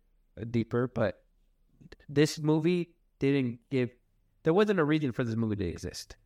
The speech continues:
if that makes sense. It, it seemed like they pulled it out their ass and they were like, "This is how we're gonna make this movie a finale," or whatever, right? It didn't seem pre-planned like how early installments were, you know, uh, you know, four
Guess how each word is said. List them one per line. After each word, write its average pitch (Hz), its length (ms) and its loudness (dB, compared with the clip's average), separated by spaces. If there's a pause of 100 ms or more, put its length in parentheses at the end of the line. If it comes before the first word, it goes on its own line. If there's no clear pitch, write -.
(460)
if 120 100 -2
that 110 160 0
makes 90 180 -6
sense. - 340 -14 (160)
It, 139 200 2
it 143 100 4
seemed 170 220 2
like 147 160 2
they 123 300 -2 (340)
pulled 160 220 0
it 143 80 2
out 135 140 2
their 127 140 2
ass 120 280 2
and 120 100 -4
they 113 40 0
were 113 120 0
like, 104 280 -2
"This 127 220 -2
is 120 120 -2
how 113 240 2
we're 107 140 0
gonna 98 240 -4
make 104 180 -2
this 101 180 -4
movie 104 320 -2
a - 60 -4
finale," 98 480 -6
or 92 40 -4
whatever, 90 320 -6
right? 117 220 2 (100)
It 131 80 0
didn't 151 240 2
seem 147 300 -2 (440)
pre-planned 123 600 0
like 104 340 -2 (680)
how 131 260 2
early 120 260 2
installments 110 640 0
were, 104 280 0
you 104 160 0
know, 98 320 -2 (100)
uh, 98 200 0 (120)
you 120 140 0
know, 95 140 -2
four 127 460 2